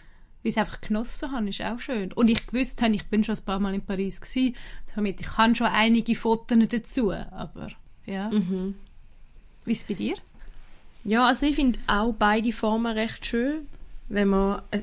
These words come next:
Speaker 2: es gibt natürlich auch Situationen, wo so eine Kamera ganz unpraktisch ist, gerade wenn man mega sportliche Sachen macht oder so, oder geht, geht baden, dann ist eine Kamera schwierig.
Speaker 1: <laughs>
Speaker 2: Ausser man nimmt, äh, äh,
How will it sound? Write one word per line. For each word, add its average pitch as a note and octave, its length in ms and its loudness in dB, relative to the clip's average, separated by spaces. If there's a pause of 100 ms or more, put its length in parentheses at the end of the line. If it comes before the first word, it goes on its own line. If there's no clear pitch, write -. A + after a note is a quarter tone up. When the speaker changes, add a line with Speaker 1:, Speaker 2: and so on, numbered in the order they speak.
Speaker 2:
es F#3 220 0
gibt - 200 -8
natürlich G#3 340 2
auch G3+ 80 4
Situationen, G#3 880 0
wo G3 60 0
so F#3+ 140 -2
eine F#3 120 0
Kamera F#3 380 -4
ganz F3+ 260 -4
unpraktisch G3+ 540 -4
ist, A3+ 240 -4
gerade F#3 200 -4
wenn F3+ 80 -2
man E3+ 220 -4 (680)
mega F#3 200 2
sportliche G3 800 -2
Sachen G3 400 -2
macht F#3 280 -2
oder F#3+ 120 -8
so, - 160 -4
oder E3+ 560 -4
geht, - 160 -8
geht D#3+ 140 -8
baden, G3+ 320 -4 (880)
dann F3+ 120 4
ist - 440 -8 (520)
eine - 140 -14
Kamera F3+ 480 -2
schwierig. C4+ 460 -2 (400)
Speaker 1:
<laughs> - 400 -10
Speaker 2:
Ausser G3 240 2
man F#3 160 4
nimmt, F3+ 240 -2
äh, E3+ 300 -4 (120)
äh, F3 300 -4